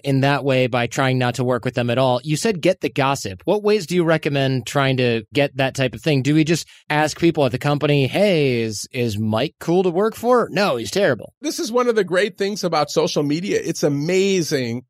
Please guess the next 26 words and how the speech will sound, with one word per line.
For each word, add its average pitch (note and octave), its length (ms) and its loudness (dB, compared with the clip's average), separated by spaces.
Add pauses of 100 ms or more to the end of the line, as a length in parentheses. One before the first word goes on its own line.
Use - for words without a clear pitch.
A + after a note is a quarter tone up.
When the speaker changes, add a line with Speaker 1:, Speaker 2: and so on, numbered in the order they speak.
(120)
Speaker 2:
if C#3+ 160 -6
you F3+ 60 0
use D3+ 480 -2
LinkedIn F#3+ 600 -2
or C#3 180 -2
Facebook. F3 520 -2 (120)
I've E3+ 240 -2
even F#3+ 180 0
done E3+ 160 0
this E3+ 180 -4
with C#3 180 -4
Twitter. F3 320 0 (100)
The E3 100 0
speed A3 400 -6
at F#3+ 100 0
which F#3 240 -2
you F3+ 80 -10
can D#3+ 200 -4
get C3+ 340 -2
to D#3 100 -2
people D#3+ 380 -6
if D#3+ 140 -4
you're C#3 100 -2
subtle E3 540 0 (100)
is B2+ 220 -6 (120)
unbelievable. C3 1040 -2